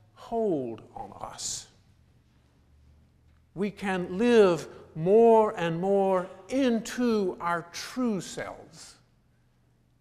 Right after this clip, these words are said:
into the way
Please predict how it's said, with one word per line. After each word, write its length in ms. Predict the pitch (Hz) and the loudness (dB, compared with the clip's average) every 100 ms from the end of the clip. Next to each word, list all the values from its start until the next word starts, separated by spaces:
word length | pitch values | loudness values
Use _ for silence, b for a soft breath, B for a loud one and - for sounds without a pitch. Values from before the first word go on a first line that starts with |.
| _ _ _ _ _ _ _ _ _ _ _ _ | _ _ _ _ _ _ _ _ _ _ _ _
into 680 | 196 254 247 - 226 226 220 | -8 -4 -6 -6 -2 0 -2
the 120 | 180 180 | -2 -2
way 420 | 190 190 190 | -2 0 -2